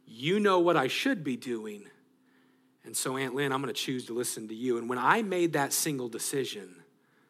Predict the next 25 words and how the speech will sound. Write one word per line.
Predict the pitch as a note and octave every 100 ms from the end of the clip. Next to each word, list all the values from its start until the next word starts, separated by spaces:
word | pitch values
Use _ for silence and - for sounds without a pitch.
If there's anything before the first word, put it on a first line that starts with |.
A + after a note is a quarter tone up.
| _ _ _ _ -
I |
experienced | A2 G#2+ - - D#3 C3+ G#2+ F#2 - - - _ _ _ _ _ _ _ _ _ _ _ _ _ -
the | A2+
full | - - - C#3+ D3 C#3+ C#3+ -
spectrum | - - D3 B2 - G#2+ F2+ E2 _ _ _ _ _ -
of | G#2+
the | G#2+
park | - G2+ -
that | F2 -
day. | E2+ - _ _ _ _ _ _ _ _ _ _ _ _ _ _ _ _ _ _ _ _ _ _ _ _ _ _ _ _ _ _ _ -
Can | C#3+
I | D#3
tell | E3+
you | D#3+
this | C#3 - -
morning | D#3+ D3 B2+
that | A#2+ G#2+
God | D3 D3+ A#2
has | B2+ A#2+
an | A2
incredible | G#2+ - D#3 D#3 D#3 D3
life | B2 B2 C#3 -
experience | A#2+ - - C3 A#2+ G#2+ -
for | - G2+
you? | F2 F2